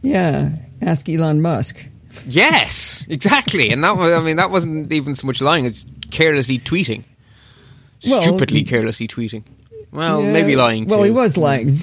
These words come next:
Speaker 2: <laughs>
Speaker 1: Yeah.
Speaker 2: Okay, yeah. But it's not quite the same, right? "I have, I have the money to go private" is not quite the same as, "This
Speaker 1: No,
Speaker 2: did
Speaker 1: no, no.
Speaker 2: not happen."
Speaker 1: The two word, the, what he got fined for, uh, was,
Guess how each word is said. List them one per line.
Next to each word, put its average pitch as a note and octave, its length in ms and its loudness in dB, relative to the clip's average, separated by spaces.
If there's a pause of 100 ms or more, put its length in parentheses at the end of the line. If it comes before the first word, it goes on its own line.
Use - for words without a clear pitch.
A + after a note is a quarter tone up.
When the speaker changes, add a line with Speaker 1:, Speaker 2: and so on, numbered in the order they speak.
Speaker 2:
<laughs> C3 120 -12
Speaker 1:
Yeah. - 320 -6 (180)
Speaker 2:
Okay, B2 320 -2
yeah. A2+ 300 2 (280)
But D#3+ 60 0
it's D#3+ 100 2
not G#3 120 2
quite F#3 200 2
the D3 60 -6
same, B2 400 0
right? A2+ 240 -6 (240)
"I B2 160 -4
have, A2+ 440 -4
I B2 140 0
have A#2 160 -2
the A#2+ 60 -6
money A#2 240 -2
to A#2 100 -8
go A#2 140 -4
private" A#2+ 640 -4
is A2+ 160 -10
not B2 220 -6
quite B2+ 340 -4
the C3 80 -8
same A#2+ 300 -2
as, A#2+ 380 -8
"This B2+ 240 2
Speaker 1:
No, G#3+ 80 4
Speaker 2:
did A3+ 100 4
Speaker 1:
no, A3+ 60 4
no. F#3+ 120 4
Speaker 2:
not C#3 100 2
happen." A#2+ 240 2
Speaker 1:
The F#3 60 4
two A3 220 2
word, G#3+ 280 2
the, F3+ 380 0
what F3 240 2
he G#3+ 80 0
got F#3+ 260 0
fined F#3+ 360 0
for, C#3 440 0 (120)
uh, C3 340 2
was, C#3 420 2